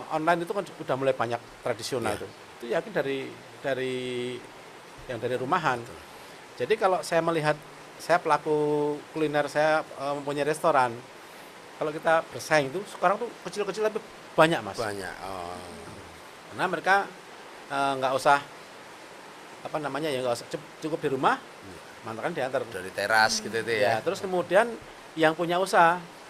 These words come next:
Speaker 1: rasa, rasa perlu sewa tempat,
Speaker 2: Mm-mm.
Speaker 1: tidak perlu, eh, invest yang lebih gede, ya modalkan di, eh, di rumah yang sudah biasa masak, tinggal packagingnya, terus kemudian dibikin video atau foto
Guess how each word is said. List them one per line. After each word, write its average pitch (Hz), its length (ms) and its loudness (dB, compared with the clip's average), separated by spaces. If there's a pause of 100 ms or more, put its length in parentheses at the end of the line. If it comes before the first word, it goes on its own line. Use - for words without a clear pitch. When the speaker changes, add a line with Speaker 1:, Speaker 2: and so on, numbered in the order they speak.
(140)
Speaker 1:
rasa, 165 260 -2 (220)
rasa 165 260 0
perlu 165 260 0
sewa 120 300 0
tempat, 180 400 6 (220)
Speaker 2:
Mm-mm. 123 420 -10
Speaker 1:
tidak 147 240 0
perlu, 143 380 2 (500)
eh, 143 140 2
invest 147 180 -2
yang 139 120 -4
lebih - 200 -4
gede, 202 400 0 (640)
ya 147 140 2
modalkan 151 420 2
di, 170 240 -2 (640)
eh, 131 200 -8
di 135 120 -2
rumah 135 260 4
yang 156 180 4
sudah 151 220 2
biasa 143 300 2
masak, 139 400 2
tinggal 143 320 4
packagingnya, 147 640 -2 (480)
terus 151 160 -4
kemudian 151 420 2
dibikin 139 540 -2
video 147 420 0
atau 147 380 6
foto 180 400 2